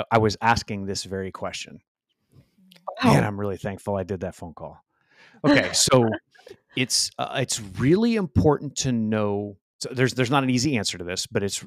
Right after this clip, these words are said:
Speaker 1: it's more important to know why you are having the low to respond to it differently. So, a-, and, and the reason why I say that is, let's say that you're, you're having a low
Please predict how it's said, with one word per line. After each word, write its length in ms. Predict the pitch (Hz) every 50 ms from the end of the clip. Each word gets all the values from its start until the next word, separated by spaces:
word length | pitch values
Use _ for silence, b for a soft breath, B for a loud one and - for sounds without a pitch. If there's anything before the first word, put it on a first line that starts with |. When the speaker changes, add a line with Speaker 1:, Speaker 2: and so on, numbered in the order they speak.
| _ -
Speaker 1:
it's 180 | 117 - -
more 260 | 117 110 123 151 190 208
important 440 | 202 - - 156 151 143 - - -
to 120 | - 127
know 280 | 120 113 113 110 104 98
why 720 | 95 90 87 90 87 90 92 101 101 107 123 139 156 170
you 360 | 170 165 147 113 120 123 110 107
are 80 | 104
having 520 | 95 - - 107 101 98 92 95 92 92 85
the 100 | 87 90
low 560 | 85 82 82 87 85 80 73 73 76 78 - _ _ _ _ _ _ _ _ _ _ _ _ _ _ -
to 180 | - - 123
respond 1040 | 110 104 107 104 92 - - - - _ - - 117 123 131 135 135 139 135 135 - -
to 260 | - - 110 104 101
it 100 | 95 - _ 101 92 90 90
differently. 720 | - 110 92 - - 92 - - - 87 - 98 _ _ _ _ _ _ _ b b b b b b b
So, 600 | - - - 135 123 120 117 117 110 110 110 _ - 127
a-, 120 | 123 -
and, 200 | 127 117 117 -
and 100 | 131 120
the 60 | 127
reason 180 | 147 156 143 151
why 120 | 127 120
I 20 | 113
say 180 | - - 120
that 100 | 104 101
is, 140 | 98 92 110
let's 160 | 143 139 -
say 220 | - - 156 147 131
that 200 | 120 117 - -
you're, 280 | 107 107 107 104 - _
you're 400 | - 110 104 101 101 101 101 -
having 300 | - - 123 120 131 131
a 60 | 120
low 480 | 107 101 98 98 95 95 95 90 95